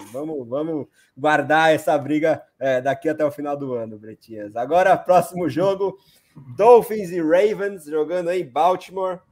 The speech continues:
Fechou meu celular aqui, mas eu já abri, que tem um over-under de quarenta e quatro ponto cinco, bem intermediário, e os Ravens favoritos só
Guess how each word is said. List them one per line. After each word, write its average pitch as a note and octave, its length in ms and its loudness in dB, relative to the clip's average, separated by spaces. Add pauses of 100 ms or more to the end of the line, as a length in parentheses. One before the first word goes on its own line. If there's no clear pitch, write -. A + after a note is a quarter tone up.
(340)
Fechou D3+ 360 -2
meu D3 140 -4
celular C#3+ 360 -4
aqui, F#3 280 -10
mas E3 160 -6
eu C#3 160 -4
já D3+ 180 -2
abri, D3+ 500 -6
que D#3 140 -12
tem E3+ 500 -4
um F#3 320 -4
over-under F3+ 600 0
de D#3 100 -12
quarenta D#3+ 320 -4
e - 20 -12
quatro D#3+ 280 -8
ponto D#3+ 180 -12
cinco, B3 320 -16
bem D#3+ 160 -6
intermediário, D#3 720 -6
e F3+ 60 -8
os D#3+ 100 -8
Ravens F#3+ 380 0
favoritos F#3 720 -10
só G#3+ 420 -6